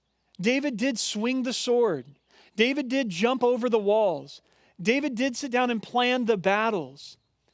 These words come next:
But it would have never, ever happened without God's help. If God wasn't the one giving David the victory, he would have been defeated. And so David,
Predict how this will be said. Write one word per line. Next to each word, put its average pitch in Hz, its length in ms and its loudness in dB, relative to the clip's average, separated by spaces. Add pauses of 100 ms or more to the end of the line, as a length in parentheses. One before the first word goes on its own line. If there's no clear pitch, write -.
(400)
But 262 240 2
it 247 140 2
would 233 160 2
have 190 140 0
never, 240 720 0
ever 240 460 2
happened 202 840 -4 (880)
without 180 320 2
God's 165 300 0
help. 131 260 -8 (840)
If 190 160 2
God 233 300 4
wasn't 262 280 2
the 254 80 -2
one 233 200 2
giving 240 480 -2
David 226 440 0
the 226 80 2
victory, 214 640 -2
he 202 260 -4
would 226 220 0
have 208 140 -4
been 190 400 0 (320)
defeated. 147 720 -4 (680)
And 156 140 -6
so 196 300 2
David, 165 600 0